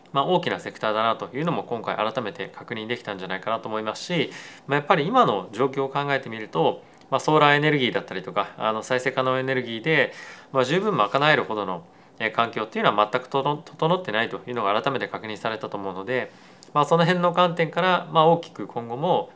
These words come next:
継続して、まあ、エネルギー関連のウェイトっていうのは、まあ、高まっていくんじゃないかなと思います。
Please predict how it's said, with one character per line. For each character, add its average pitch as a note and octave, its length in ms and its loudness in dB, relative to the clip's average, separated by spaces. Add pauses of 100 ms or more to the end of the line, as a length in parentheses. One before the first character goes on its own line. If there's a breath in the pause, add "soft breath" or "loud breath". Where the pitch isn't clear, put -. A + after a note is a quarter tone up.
継 A#2 120 -4
続 A#2 180 -6
し - 60 -12
て、 C3 180 -8 (320 loud breath)
ま C#3+ 80 4
あ、 C3+ 40 8
エ C3+ 40 6
ネ C#3 80 6
ル D3 80 4
ギ C#3 60 0
ー C3 80 -10
関 D3 200 0
連 G#2+ 140 0
の F#2 60 -6
ウ F2+ 60 -4
ェ G#2 120 2
イ - 20 -16
ト G#2 120 -6
っ - 20 -8
て - 120 -8
い G3+ 40 -2
う - 20 -4
の A#3 60 2
は、 A2 220 4 (320 loud breath)
ま C#3 100 4
あ、 - 20 4
高 C3 200 0
ま B2+ 80 6
っ B2+ 80 -2
て G2 80 -6
い F2+ 60 -6
く G2+ 100 -8
ん F#2+ 40 -8
じ F#2 80 -8
ゃ F2+ 40 -6
な F2+ 80 -6
い E2+ 40 -14
か - 80 -4
な F3 100 2
と G#2 120 -4
思 F2+ 200 -8
い F2+ 140 -14
ま G2 140 -8
す。 - 200 -10